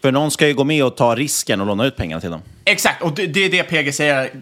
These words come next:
Speaker 2: Det finns nog inte så många som vill ta den risken nu när det är skyhöga värderingar och, eh, eh, kassaflöde börjar sina och så vidare. Så då kommer de här, eh, obligationsinnehavarna snarare kräva, snarare kräva återbetalning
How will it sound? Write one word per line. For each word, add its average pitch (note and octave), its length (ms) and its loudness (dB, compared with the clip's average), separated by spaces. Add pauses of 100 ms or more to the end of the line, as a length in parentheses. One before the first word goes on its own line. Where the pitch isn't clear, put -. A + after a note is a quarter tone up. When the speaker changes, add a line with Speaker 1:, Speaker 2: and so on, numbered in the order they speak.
(500)
Speaker 2:
Det F#3+ 160 2
finns F#3+ 260 0
nog E3+ 200 0
inte C#3+ 160 -2
så E3 100 -6
många C#3+ 180 0
som C3+ 140 -6
vill C3+ 140 -2
ta A#3 260 2
den B2 220 -2
risken A#2+ 360 -2
nu B2+ 120 0
när B2 100 0
det B2 60 6
är A#2+ 40 0
skyhöga A#2+ 640 0
värderingar E3+ 760 0 (240)
och, - 460 -8
eh, A#2 240 2 (240)
eh, A2 300 -2
kassaflöde C3+ 500 -2
börjar C3 120 0
sina A#2+ 320 -2
och B2+ 140 -6
så - 120 -10
vidare. B2 440 0 (880)
Så C#3+ 60 -8
då E3 120 0
kommer F3 220 0
de D#3+ 120 0
här, C3+ 340 2 (280)
eh, A#2 180 0
obligationsinnehavarna C#3 840 -2
snarare A2+ 300 -2
kräva, D3 640 0 (100)
snarare C#3+ 260 0
kräva C3+ 300 0
återbetalning C3 840 -2